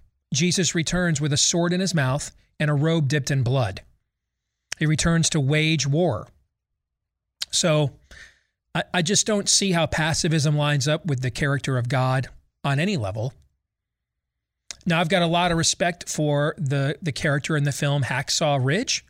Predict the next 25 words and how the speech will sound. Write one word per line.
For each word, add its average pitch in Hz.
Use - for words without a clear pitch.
The 156
movie 147
was 131
brilliantly 160
done 147
by 147
Mel 147
Gibson, 151
because 175
what's -
hap-, 208
happened 208
in 170
these 165
Anabaptist 147
traditions 135
is 165
they 165
haven't 220
just 196
become 165
pacifists. -
They've 151
become 147
retreatists. -